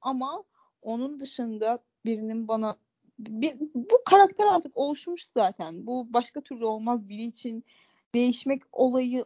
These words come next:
olmuyor da aslında. Kendim için yaparım bir şey yapacaksam. Bana zarar veriyorsa ya da ne bileyim törpülemem gereken bir şeylerim varsa bunu kendim için yaparım. Birinin benim değişmemi istediği için zaten bu durumda şey diyorum genelde.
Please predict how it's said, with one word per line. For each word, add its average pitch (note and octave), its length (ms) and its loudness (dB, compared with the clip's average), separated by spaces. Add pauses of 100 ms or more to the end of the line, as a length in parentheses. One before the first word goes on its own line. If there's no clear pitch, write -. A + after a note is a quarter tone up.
olmuyor G#3 600 0
da - 160 -8
aslında. D#3+ 720 -12 (760)
Kendim F#4 360 2
için D#4 240 2
yaparım A3+ 440 2
bir G3+ 60 -8
şey G#3+ 200 0
yapacaksam. G3 720 -2
Bana B3+ 220 0
zarar C#4+ 440 0
veriyorsa A#3 520 -10
ya G#3+ 200 -8
da A3+ 100 -8
ne A3+ 180 -10
bileyim C4+ 420 -8 (340)
törpülemem C4+ 680 2
gereken B3+ 440 -8
bir B3 60 -10
şeylerim C4 460 -6
varsa A#3+ 340 -8
bunu E4 120 -8
kendim F4 360 -4
için B3+ 220 -8
yaparım. G3+ 500 -4
Birinin B3 460 2
benim C#4+ 240 -2
değişmemi B3+ 420 -2
istediği A#3+ 320 -4
için D4 200 -6
zaten C#4 340 4
bu C4+ 100 -2
durumda A#3+ 300 -6
şey C#4 320 -2
diyorum F#3 360 -2 (220)
genelde. F3 580 -2